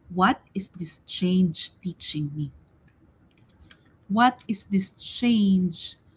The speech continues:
showing me about myself?" Yan. What does the Lord have to do with this change? "Lord, hindi ko kaya lahat, pero sa'yo yung iba."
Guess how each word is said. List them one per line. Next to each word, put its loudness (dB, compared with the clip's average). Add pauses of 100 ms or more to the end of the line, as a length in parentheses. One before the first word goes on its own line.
(320)
showing 0
me 2
about -6
myself?" -12 (560)
Yan. -16 (1120)
What 0
does 0
the 2 (100)
Lord 0
have -2 (160)
to -2
do -2
with -4
this -10
change? -10 (580)
"Lord, 2
hindi 0
ko -10
kaya -2
lahat, -4
pero -2
sa'yo -4
yung -14
iba." -14